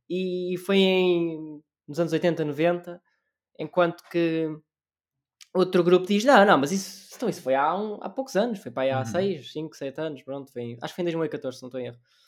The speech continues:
Speaker 1: Ahm,
Speaker 2: Sim, treze
Speaker 1: e,
Speaker 2: ou catorze,
Speaker 1: portanto,
Speaker 2: sim.
Speaker 1: no fundo há aqui duas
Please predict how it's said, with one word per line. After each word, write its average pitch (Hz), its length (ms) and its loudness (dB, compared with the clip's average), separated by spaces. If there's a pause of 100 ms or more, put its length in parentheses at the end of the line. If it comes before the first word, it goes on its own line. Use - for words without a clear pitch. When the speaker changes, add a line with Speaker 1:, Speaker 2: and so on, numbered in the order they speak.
(260)
Speaker 1:
Ahm, 127 220 -4
Speaker 2:
Sim, 127 260 -8
treze 147 260 -2
Speaker 1:
e, 175 40 4
Speaker 2:
ou 180 60 -6
catorze, - 460 4
Speaker 1:
portanto, - 60 -20
Speaker 2:
sim. 110 160 -18 (280)
Speaker 1:
no 190 160 2
fundo 214 320 0
há 214 80 6
aqui 208 200 -2
duas 190 680 2